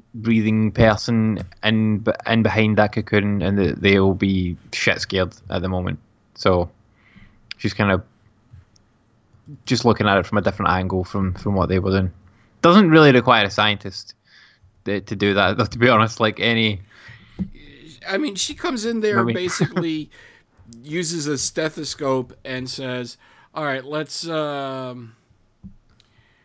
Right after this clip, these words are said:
Speaker 2: you know, let's dim the lights and, uh, try doing something reasonable."
Speaker 1: Yep.
Speaker 2: And, uh,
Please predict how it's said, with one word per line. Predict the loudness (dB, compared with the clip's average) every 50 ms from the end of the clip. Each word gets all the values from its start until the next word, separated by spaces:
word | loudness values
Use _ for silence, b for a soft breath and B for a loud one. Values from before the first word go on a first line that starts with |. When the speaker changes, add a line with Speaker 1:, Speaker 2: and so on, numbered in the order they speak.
| _ _ _ _ _ _ _ _ _ _ _ _ _ _ _
Speaker 2:
you | -8 -6
know, | -6 -6 -6
let's | -8 -8 -8 -8 -8
dim | -6 -6 -6 -4
the | -6 -6
lights | -6 -4 -4 -2 -2 -4 -4 -6 -10 -14 -16 _ _
and, | -10 -8 -8 -6 -6 -6 -8 -8 -8 -8 -8 -8 -8 -10 -10 -10 -10 -10 -10 -10
uh, | -8 -8 -8 -8 -8 -8 -8 -10 -10 -10 -12 -12 -14 -18 _ _ _ _ b b b b b b -12
try | -6 -2 -2 -2 -2 -2
doing | -6 -8 -6 -6 -6 -6 -6
something | -8 -8 -10 -10 -10 -10 -10 -10 -10 -8
reasonable." | -8 -8 -8 -8 -10 -10 -10 -10 -10 -12 -12 -12 -12 -12 -14 -16 _ _ _ _ _ _ _ _ _ _ _ _ _ _ _ _ _ _ _ _ _ _ _ _ _ _ _ _ _ _ -4
Speaker 1:
Yep. | -4 -4 -4 -6 _ _ _ _ _ _ _ _ _ _ _ _ _ -12
Speaker 2:
And, | -8 -6 -4 -4 -4 -4 -4 -6 -6 -6 -8 -8 -8 -8
uh, | -8 -6 -6 -6 -6 -6 -8 -8 -8 -10